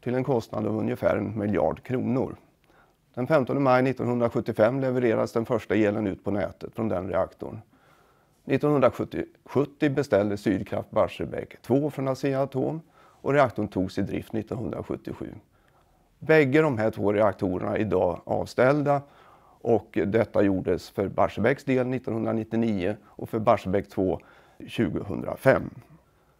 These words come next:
Första spadtaget till Ringhals ett togs nittonhundrasextionio och är den enda reaktorn i Ringhals levererad av asea Atom. Ringhals två beställdes samma år som Ringhals ett,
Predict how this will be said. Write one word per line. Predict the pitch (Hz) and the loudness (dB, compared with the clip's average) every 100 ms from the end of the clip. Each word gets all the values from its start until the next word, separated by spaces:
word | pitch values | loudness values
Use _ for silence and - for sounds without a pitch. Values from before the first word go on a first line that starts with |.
| _ _ _ | _ _ _
Första | 160 156 147 | 2 4 4
spadtaget | - 160 127 - 117 113 113 107 | 6 6 6 4 4 6 4 2
till | 107 | 4
Ringhals | 117 98 107 107 98 - | 2 2 0 2 2 2
ett | 123 160 - | 2 2 -2
togs | 143 131 | -2 -2
nittonhundrasextionio | 127 113 95 - 71 76 76 - 90 104 101 139 165 - | -6 -6 -6 -6 -6 -4 -6 -4 -2 -2 0 0 -2 -6
och | _ - 120 | _ -2 0
är | |
den | 120 127 143 | 2 2 0
enda | 135 107 123 139 | 0 2 2 4
reaktorn | 135 104 - 107 | 4 2 -2 -4
i | 110 | 0
Ringhals | 117 101 95 98 | 0 0 -4 -4
levererad | 98 104 101 - 98 | -4 -2 -2 -2 -4
av | - 107 | -4 -4
asea | - 107 110 | -4 -2 -2
Atom. | 117 185 107 104 110 _ _ _ _ _ _ _ _ _ - | 0 0 0 -2 -12 _ _ _ _ _ _ _ _ _ -4
Ringhals | 131 139 120 127 120 | 0 2 4 2 2
två | - 113 131 175 139 - - _ - | -4 2 2 2 0 -8 -20 _ -12
beställdes | 104 - 90 92 - | -8 0 0 0 4
samma | 104 90 85 | 4 4 2
år | 92 123 170 151 | 2 2 2 -2
som | 135 135 | -6 -6
Ringhals | 139 131 131 131 95 | -4 -4 -4 -2 0
ett, | 123 - | 0 -2